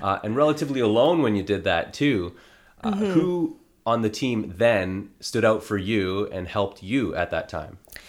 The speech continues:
Speaker 2: Yeah, so the team was a lot different back then. So I was the youngest by far, um, and you had girls like Sarah Forbes, who's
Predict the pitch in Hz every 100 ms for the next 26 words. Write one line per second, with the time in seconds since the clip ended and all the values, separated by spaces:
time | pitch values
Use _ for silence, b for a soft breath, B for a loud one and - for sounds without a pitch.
0 | B B B B - 247 262 254 226 214
1 | - 277 262 254 254 - - 208 196 190
2 | - _ - 180 175 180 - 165 175 175
3 | 156 - 165 160 165 - 190 190 190 185
4 | 180 180 175 175 165 - 156 165 - 170
5 | 170 196 - - 185 175 170 160 160 170
6 | - - - - 196 180 180 170 170 -
7 | b b b b - 190 180 175 175 170
8 | 175 170 170 - 190 180 - 180 170 175
9 | 175 - 196 175 170 165 165